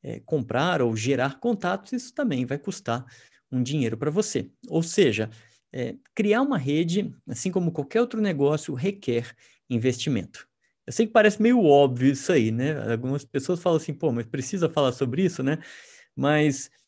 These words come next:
vocês não têm ideia da quantidade de pessoas que entram no multinível sem uma clareza sobre isso e acabam desistindo do negócio depois de dois, três meses, porque não tem dinheiro nem pra prospectar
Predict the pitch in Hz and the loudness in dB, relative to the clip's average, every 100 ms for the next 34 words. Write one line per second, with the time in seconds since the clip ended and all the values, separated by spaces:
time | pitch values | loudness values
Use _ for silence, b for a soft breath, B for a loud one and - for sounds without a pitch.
0 | _ _ _ - - 151 - 226 196 196 | _ _ _ -16 -6 -6 2 2 4 2
1 | 175 202 185 - _ 196 165 139 165 160 | 2 2 0 -4 _ -4 2 4 4 4
2 | 160 151 139 165 175 175 175 160 - - | 0 -2 0 0 0 -6 -2 -2 -2 -4
3 | 123 131 139 - - _ - 139 131 147 | -2 0 -2 -6 -16 _ -8 -4 -2 0
4 | 202 202 180 160 143 131 123 117 120 127 | 0 0 0 0 -2 -4 -4 -2 -2 -4
5 | 120 - - - - 156 156 131 135 139 | -8 -12 -16 -16 -14 -12 -4 -2 0 2
6 | 117 123 117 - 123 113 113 - 143 - | 2 0 0 -4 -2 -2 -4 -4 -4 -2
7 | 120 127 120 156 147 135 - 190 175 160 | -2 -2 -2 -4 -4 -6 -4 -2 0 -2
8 | 120 117 123 - - b b b - 117 | 0 2 2 0 -14 b b b -6 -2
9 | 139 131 117 123 123 117 107 110 120 123 | 0 0 0 0 0 0 0 0 -2 -4
10 | - 131 - - 135 120 120 131 135 117 | -8 -8 -6 0 2 2 0 0 0 2
11 | 131 139 135 170 180 170 156 - 147 135 | 2 2 2 -2 -4 -4 -8 -6 -6 -6
12 | - 104 | -8 -10